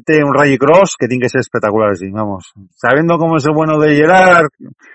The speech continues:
que lleva tanto el Córdoba como lleva el, el Turbo, el cinco, pues, ¿qué quieres que os diga? El Maxi.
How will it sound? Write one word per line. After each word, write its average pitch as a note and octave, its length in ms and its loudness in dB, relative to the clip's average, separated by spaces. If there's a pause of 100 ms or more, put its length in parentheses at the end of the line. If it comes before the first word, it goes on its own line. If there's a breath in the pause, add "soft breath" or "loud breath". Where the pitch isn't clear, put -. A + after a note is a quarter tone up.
(360 loud breath)
que C3 720 0
lleva C#3+ 220 2
tanto D3 460 0
el C#3 140 0
Córdoba C#3 440 2
como B2 160 -2
lleva C#3 380 0
el, B2 800 -4
el A#2 220 -4
Turbo, D#3+ 300 0
el C3 80 -2
cinco, F3+ 440 0
pues, B2+ 200 -4
¿qué B2+ 60 -16
quieres C3+ 220 -2
que - 60 -4
os A#2+ 180 -2
diga? F#2+ 240 -2
El A#2 120 -8
Maxi. D#3 320 -4